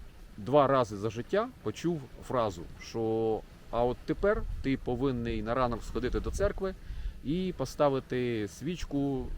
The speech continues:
всьому алкоголю сві-, в світі». Значить, перший раз я це почув від, е, бувшого есесерівського кагібіста.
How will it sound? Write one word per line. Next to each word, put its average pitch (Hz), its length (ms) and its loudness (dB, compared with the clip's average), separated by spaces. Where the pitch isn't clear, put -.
всьому 139 320 2
алкоголю 117 600 2
сві-, - 300 -12
в 98 80 -12
світі». - 500 -6
Значить, 127 320 -2
перший 165 320 2
раз 131 320 4
я 120 160 2
це 135 240 0
почув 120 540 0
від, 110 340 -2
е, 104 580 2
бувшого 101 1120 0
есесерівського 98 1080 -2
кагібіста. 101 640 -4